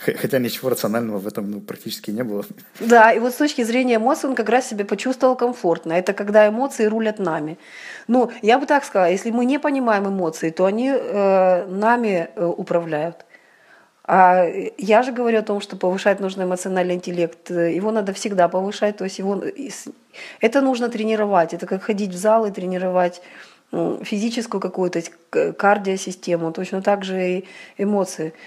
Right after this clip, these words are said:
Speaker 2: Это трудно поначалу, но затем ты поднимаешься над ситуацией так легко, и ты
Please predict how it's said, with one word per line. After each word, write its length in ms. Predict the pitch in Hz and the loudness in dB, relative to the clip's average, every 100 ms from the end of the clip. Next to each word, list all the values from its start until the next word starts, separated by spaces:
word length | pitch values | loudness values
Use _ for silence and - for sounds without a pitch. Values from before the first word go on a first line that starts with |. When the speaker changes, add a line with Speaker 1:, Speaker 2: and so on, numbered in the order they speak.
| - | -12
Speaker 2:
Это 200 | 196 240 | -4 -2
трудно 380 | 233 269 196 202 | 2 0 2 -2
поначалу, 680 | 214 202 214 233 180 160 160 | 0 -2 0 4 4 2 -2
но 580 | 180 180 180 175 175 - | -2 2 2 2 0 -2
затем 500 | 190 196 254 269 - - _ _ _ _ - | -4 -2 -2 -2 -6 -16 _ _ _ _ -12
ты 80 | |
поднимаешься 920 | 196 202 208 226 220 202 - 202 190 196 - - - - _ _ - - | -4 -4 -2 2 2 2 -2 0 0 0 -16 -20 -20 -20 _ _ -20 -4
над 420 | 196 220 247 - - | 2 4 4 0 -12
ситуацией 880 | - 233 220 233 214 214 202 190 180 - | -6 -4 2 6 6 4 0 0 0 0
так 240 | - 233 233 | 2 2 2
легко, 540 | 220 - 262 311 - - - - _ _ | -4 0 2 2 -2 -14 -20 -20 _ _
и 120 | 202 | -6
ты 520 | 196 220 226 220 214 | -2 0 2 2 0